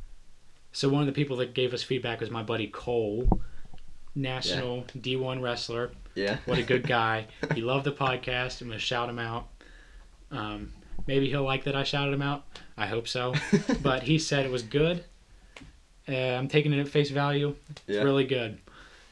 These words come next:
Speaker 1: Anybody
Speaker 2: So,
Speaker 1: on your end?
Speaker 2: hey, uh, yeah, just, like, general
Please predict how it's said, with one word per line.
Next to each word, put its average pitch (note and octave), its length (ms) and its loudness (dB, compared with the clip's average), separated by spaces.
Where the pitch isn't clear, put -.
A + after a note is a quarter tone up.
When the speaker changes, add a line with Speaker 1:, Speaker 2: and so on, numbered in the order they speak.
Speaker 1:
Anybody C3+ 340 4
Speaker 2:
So, C3+ 80 6
Speaker 1:
on - 60 4
your C3+ 180 2
end? C#3 340 0
Speaker 2:
hey, D#3+ 280 4
uh, A2+ 360 2
yeah, D3+ 240 4
just, C3 220 2
like, A2 320 4
general G#2+ 540 -2